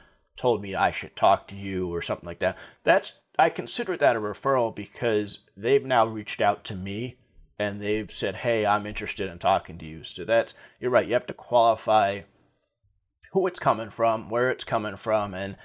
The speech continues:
and how approachable it's going to be. And a good example is, um, uh, w-, that Facebook situation where they're, they come to you and they say, "Okay, I'm, I'm,"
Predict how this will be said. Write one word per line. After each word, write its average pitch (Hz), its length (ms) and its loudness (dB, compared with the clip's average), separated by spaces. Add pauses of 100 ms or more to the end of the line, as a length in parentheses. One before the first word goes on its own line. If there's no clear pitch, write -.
(220)
and 110 160 -10
how 139 640 4
approachable 120 920 -4
it's 92 120 -10
going 95 340 -4
to 90 60 -12
be. 90 360 -4 (420)
And 117 100 -6
a 117 60 -8
good 185 180 0
example 120 840 -2
is, 107 600 -4 (180)
um, 101 340 4 (1400)
uh, - 80 4
w-, - 240 -12 (360)
that - 220 4
Facebook - 400 -2
situation 98 800 -6
where 104 400 -4 (500)
they're, 117 220 0
they 117 140 -4
come 143 240 -2
to 123 80 -6
you 120 80 0
and 107 80 -6
they 104 80 -8
say, 107 180 -4
"Okay, 104 240 -4
I'm, 101 220 2
I'm," 113 280 0